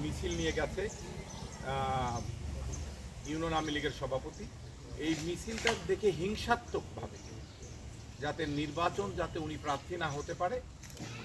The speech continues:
একক প্রার্থী করে যাতে নির্বাচনটা পার করতে পারে,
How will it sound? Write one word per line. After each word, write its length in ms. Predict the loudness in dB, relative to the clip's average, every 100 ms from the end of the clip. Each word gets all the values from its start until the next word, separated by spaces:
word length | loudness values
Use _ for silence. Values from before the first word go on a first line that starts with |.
| -8 -10 -12 -12 -8 2
একক 320 | 4 4 0 0
প্রার্থী 360 | 0 0 -2 -4
করে 220 | 2 2 4
যাতে 240 | 2 0
নির্বাচনটা 580 | -4 0 0 0 -2 -2
পার 200 | 0 0
করতে 280 | -2 -4 -4
পারে, 200 | -2